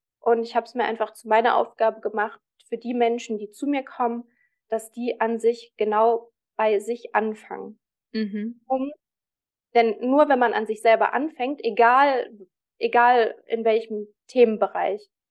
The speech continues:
Speaker 2: Ja.
Speaker 1: erst dann kann man, und das wird sich auch sehr schnell zeigen, alle
Speaker 2: Mhm.
Speaker 1: anderen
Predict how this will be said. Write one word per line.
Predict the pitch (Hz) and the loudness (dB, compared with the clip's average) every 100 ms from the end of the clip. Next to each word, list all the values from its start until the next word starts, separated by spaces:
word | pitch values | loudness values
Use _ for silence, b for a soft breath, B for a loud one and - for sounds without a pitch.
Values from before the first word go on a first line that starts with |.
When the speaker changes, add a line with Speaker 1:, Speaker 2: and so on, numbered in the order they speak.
| - | -8
Speaker 2:
Ja. | 254 - | -6 0
Speaker 1:
erst | 220 214 _ | -2 -2 _
dann | 247 254 277 277 - | 0 2 0 -8 -12
kann | - 233 | -4 -2
man, | 233 233 311 381 | -2 -4 -6 -10
und | 226 220 | -8 -6
das | 208 | -2
wird | 233 233 | 0 0
sich | 214 - | 0 -2
auch | 190 190 | -2 0
sehr | 208 269 | 2 2
schnell | 392 302 285 | 2 -6 -8
zeigen, | 285 233 220 226 277 - _ _ | -8 -6 -4 -4 -6 -10 _ _
alle | - 285 | 0 2
Speaker 2:
Mhm. | 277 | 0
Speaker 1:
anderen | 269 277 254 262 320 | -2 -2 -2 -2 -8